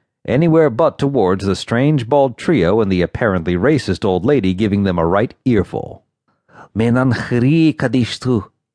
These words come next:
the man said. "Bless you," the old lady replied. The man grunted. She could see she was going to get nowhere. "Maybe you should leave it be," the Rolex-sporting businessman whispered to the old dear,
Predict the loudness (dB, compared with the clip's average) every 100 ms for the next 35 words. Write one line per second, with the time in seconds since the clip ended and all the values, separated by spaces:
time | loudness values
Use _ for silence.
0 | _ _ _ -8 -4 -2 -2 -4 -4 -4
1 | -4 -10 -18 _ _ _ _ _ _ _
2 | 0 2 2 0 -2 -2 -8 _ -6 0
3 | 2 0 0 -2 -2 -4 -4 -2 -2 -2
4 | -10 -14 _ _ _ _ _ _ _ -8
5 | -4 0 0 0 -4 -6 -2 -2 -2 -8
6 | -14 -16 _ _ _ _ _ -6 -4 -2
7 | -6 -2 2 2 0 -2 -2 -2 -2 -2
8 | -2 -4 -2 -2 -2 -4 -10 -14 _ _
9 | _ _ _ _ _ _ -2 0 2 2
10 | 0 -2 -2 0 -2 -4 -2 0 2 0
11 | -4 _ _ _ -2 2 2 2 -2 0
12 | -2 -2 -2 -2 -2 -4 -2 0 0 -2
13 | -2 -4 -2 0 0 0 -2 -4 -4